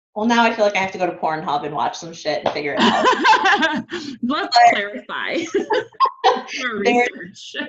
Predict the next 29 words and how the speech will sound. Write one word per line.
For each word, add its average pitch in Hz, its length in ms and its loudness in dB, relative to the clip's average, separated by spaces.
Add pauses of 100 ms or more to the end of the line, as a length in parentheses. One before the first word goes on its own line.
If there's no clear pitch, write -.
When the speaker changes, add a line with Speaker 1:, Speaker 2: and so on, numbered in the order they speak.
Speaker 2:
<laughs> - 720 -10
Speaker 1:
a 240 60 6
show 277 220 -2
on, 190 560 4
it's - 160 -6
a 254 60 -6
short 233 440 -2
series. 175 540 -2
I - 80 -2
think 240 140 -2
there's 262 120 -4
only 226 180 -2
one 180 200 -4
season 175 480 -4
on 170 200 -4
Netflix 175 360 -4
called 175 300 -2
Bonding, 185 680 -4 (640)
and 226 120 0
it's - 120 -2
about 190 540 2
bondage. 156 760 -4
And 208 180 -6
one 190 180 -4
of 190 80 -4
the 196 60 -8
characters 190 560 -4
in 196 140 -2
it, 208 260 0